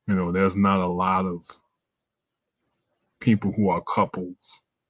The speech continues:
You know, it's, it's still the mentality of,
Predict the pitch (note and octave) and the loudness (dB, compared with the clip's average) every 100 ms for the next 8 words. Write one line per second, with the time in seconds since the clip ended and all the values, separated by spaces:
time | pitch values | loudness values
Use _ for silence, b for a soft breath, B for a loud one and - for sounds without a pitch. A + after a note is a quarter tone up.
0 | _ G#2+ F#2 F2 F2+ E2+ - - _ b | _ -4 -2 0 0 -2 -8 -18 _ b
1 | b b b G#2+ - B2+ A#2+ A2 G#2+ G2 | b b b -4 4 6 8 8 6 4
2 | - G#2+ G#2+ G#2 F#2+ F#2+ F#2 F2+ F2 | 2 4 4 2 0 -2 -2 -4 -6